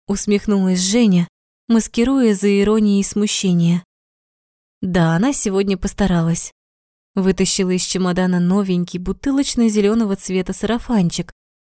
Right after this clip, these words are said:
тщательно умылась после дороги, уложила кудри в низкий узел на затылке и даже подкрасила губы и ресницы. Анализировать причины своего желания покрасоваться Женька трусливо не стала.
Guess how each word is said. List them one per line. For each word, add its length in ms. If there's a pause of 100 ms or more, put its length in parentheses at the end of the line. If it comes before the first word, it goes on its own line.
(160)
тщательно 680
умылась 420
после 340
дороги, 560 (280)
уложила 540
кудри 400
в 60
низкий 500
узел 320
на 140
затылке 640 (440)
и 60
даже 280
подкрасила 640
губы 360
и 20
ресницы. 640 (680)
Анализировать 800
причины 480
своего 360
желания 520
покрасоваться 760
Женька 420
трусливо 600
не 180
стала. 500